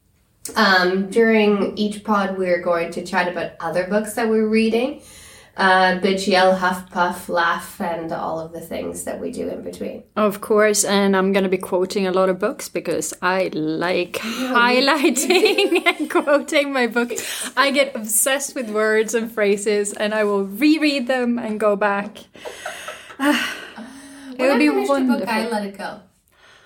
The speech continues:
Speaker 2: No, I have notes. That's why I like
Speaker 1: Hmm.
Speaker 2: reading them, and I love reading on my phone because then I can highlight, and all of my highlights get <laughs>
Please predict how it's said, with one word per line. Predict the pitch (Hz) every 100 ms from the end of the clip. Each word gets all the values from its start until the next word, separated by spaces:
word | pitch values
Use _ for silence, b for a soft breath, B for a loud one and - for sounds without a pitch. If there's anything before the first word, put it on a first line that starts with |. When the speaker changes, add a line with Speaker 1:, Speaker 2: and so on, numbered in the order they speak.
| b b _ _ _ _
Speaker 2:
No, | 233 240 240
I | 240 262
have | 294 330 240
notes. | 247 240 220 196 -
That's | 262 269
why | 302
I | 294
like | 254 240
Speaker 1:
Hmm. | 220
Speaker 2:
reading | 240 233 220
them, | 196 185 214
and | 226
I | 220
love | 226 226 233 233 196 190 202
reading | 208 185 185
on | 180
my | 175
phone | 180 190 175 180
because | 180 196
then | 196
I | 190
can | 190
highlight, | - 214 214 240 269 277
and | 220 -
all | - 240 247
of | 233
my | 214
highlights | 214 214 208 202 202
get | 196
<laughs> | -